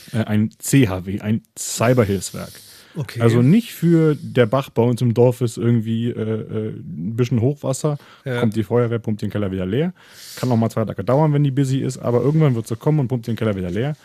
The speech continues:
Speaker 1: Aber wenn von Dresden bis Hamburg so, äh, Hochwasser ist, dann kommt die lokale Feuerwehr nicht mehr, dann kommt das T H W und die Bundeswehr.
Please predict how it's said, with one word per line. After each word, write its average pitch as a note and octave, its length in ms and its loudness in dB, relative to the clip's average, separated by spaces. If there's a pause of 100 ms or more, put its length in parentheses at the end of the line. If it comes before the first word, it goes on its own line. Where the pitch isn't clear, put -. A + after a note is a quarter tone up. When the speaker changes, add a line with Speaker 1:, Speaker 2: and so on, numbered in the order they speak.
(380)
Speaker 1:
Aber C3 680 0
wenn A#2 560 0
von A2+ 480 0
Dresden C3 440 0
bis G#2 180 -4
Hamburg C3 540 0
so, G2+ 440 -6
äh, A2+ 60 -8
Hochwasser G#2+ 680 -2
ist, D#3 320 -8
dann A#2+ 320 -6 (140)
kommt B2+ 220 -4
die B2+ 40 0
lokale A#2+ 360 -2
Feuerwehr A2+ 360 0
nicht D3 200 0
mehr, E3+ 120 0
dann B2+ 160 -2
kommt A#2+ 240 -4
das G#2+ 140 -4
T A#2+ 180 0
H A#2 160 2
W A2+ 140 0
und G#2+ 260 -4
die A#2 80 -4
Bundeswehr. G2 540 -4